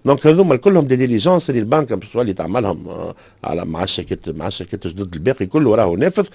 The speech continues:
الا ما جا القانون وقال راهو، آه، يطبق من بعد، اللي هما البلافونمون نتاع لي كوميسيون بانكير اللي مازال نستناو في ال-، آه، في الامر باش يهبط، وزاد كيف كيف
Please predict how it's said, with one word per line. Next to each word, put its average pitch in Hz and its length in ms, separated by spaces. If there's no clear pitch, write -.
الا 196 200
ما 131 160
جا 139 140
القانون 151 420
وقال 151 280
راهو، 156 280
آه، 120 100
يطبق 120 540
من 107 80
بعد، 98 280
اللي 170 160
هما 139 340
البلافونمون 151 800
نتاع 95 220
لي 104 120
كوميسيون 131 460
بانكير 113 400
اللي 107 120
مازال 113 440
نستناو 95 400
في - 100
ال-، 85 180
آه، 82 500
في - 120
الامر 190 320
باش 92 200
يهبط، 233 260
وزاد 139 400
كيف 202 300
كيف 190 300